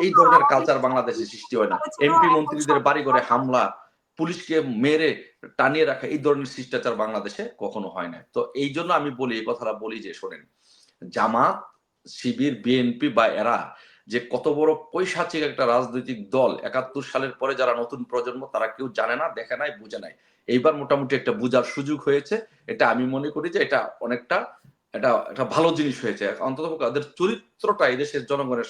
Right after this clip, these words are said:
Speaker 1: সামনে প্রকাশ পেয়েছে যে এরা যদি ক্ষমতায় যায়, এরা যদি কখনো ক্ষমতার স্বাদ পায়, তাহলে বাংলাদেশকে এই করবে।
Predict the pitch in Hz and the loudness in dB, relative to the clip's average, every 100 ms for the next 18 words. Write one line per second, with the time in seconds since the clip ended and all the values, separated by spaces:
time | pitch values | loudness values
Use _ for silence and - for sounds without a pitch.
0 | - 135 143 208 - _ _ _ _ - | -6 -6 -6 -12 -14 _ _ _ _ -8
1 | 170 180 - - 117 107 95 110 - 110 | -4 -4 -6 -2 -2 -2 -4 -4 -2 -2
2 | 123 139 135 139 - 127 131 127 120 - | 0 -2 -4 -10 -10 -6 -4 0 0 0
3 | 101 107 98 - - _ _ _ 107 117 | -2 0 0 -4 -20 _ _ _ -2 -2
4 | 123 131 139 127 120 - 120 120 123 - | -4 -8 -6 -4 -6 -6 -8 -2 -2 -2
5 | - 104 - 110 90 - 104 101 107 98 | -8 -8 -6 -4 -4 -2 -2 -2 -4 -6
6 | 92 - 104 - 104 101 85 - | -10 -12 -12 -8 -8 -8 -16 -18